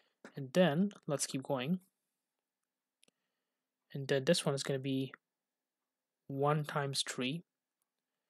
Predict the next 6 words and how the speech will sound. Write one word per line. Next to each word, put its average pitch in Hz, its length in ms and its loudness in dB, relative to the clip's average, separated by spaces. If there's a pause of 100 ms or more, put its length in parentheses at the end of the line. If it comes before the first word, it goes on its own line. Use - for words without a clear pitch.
(360)
plus 139 460 0 (220)
negative 143 420 0
three 139 400 -4
times 127 340 -4
two 190 300 0 (2250)
plus 139 380 2